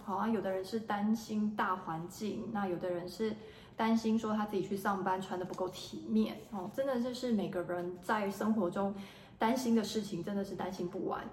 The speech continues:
所以他就是有告诉我们啦，真的就是人生中很多事情呢，就是，嗯，不要，不要太钻牛角尖，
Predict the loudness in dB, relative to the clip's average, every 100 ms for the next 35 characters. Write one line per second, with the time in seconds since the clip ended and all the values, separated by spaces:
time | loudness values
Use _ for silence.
0 | -14 -18 0 2 4 4 6 6 6 4
1 | 4 0 2 2 4 2 2 4 6 6
2 | 4 4 4 2 0 -2 -2 2 4 4
3 | 2 0 2 4 4 2 2 2 4 4
4 | 2 0 -2 0 -2 0 -2 -2 -4 -2
5 | -2 0 0 -2 0 0 0 -2 -8 -16
6 | -18 -20 -2 4 6 6 4 2 -2 -6
7 | -10 -16 -16 -20 -20 -20 -20 -20 -20 -2
8 | 6 8 8 6 4 0 -6 -14 -14 -2
9 | 0 2 -2 -2 2 4 4 2 -2 -2
10 | 2 4 4 2 -2 -2 -2 -4 -4 -2
11 | -2 -6